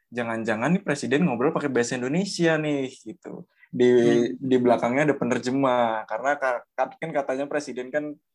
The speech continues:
Speaker 1: bahasa Inggrisnya kan, kemampuan bahasa Inggrisnya kurang gitu. Tapi kalau aku lihat sih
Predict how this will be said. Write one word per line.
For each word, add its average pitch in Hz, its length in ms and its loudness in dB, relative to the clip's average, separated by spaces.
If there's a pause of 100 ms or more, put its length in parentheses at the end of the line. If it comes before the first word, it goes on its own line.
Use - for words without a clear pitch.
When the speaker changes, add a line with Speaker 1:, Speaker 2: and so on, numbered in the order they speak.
(300)
Speaker 1:
bahasa 120 320 -6 (560)
Inggrisnya 120 480 -12
kan, 135 160 -4
kemampuan 123 320 -4
bahasa 113 240 -2
Inggrisnya 113 320 -4
kurang 104 800 -2
gitu. - 160 -20 (540)
Tapi 123 180 0
kalau 190 220 6
aku 143 180 2
lihat 139 240 2
sih - 300 -8